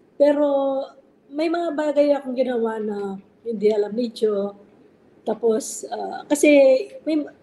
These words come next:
anak ko siya, ah, yung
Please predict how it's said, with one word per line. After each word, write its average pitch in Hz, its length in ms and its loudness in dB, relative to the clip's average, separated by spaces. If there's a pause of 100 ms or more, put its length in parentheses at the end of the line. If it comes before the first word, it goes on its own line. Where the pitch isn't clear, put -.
(140)
anak 254 320 -2
ko 285 80 0
siya, 240 400 0 (320)
ah, 202 400 -4 (720)
yung 392 640 0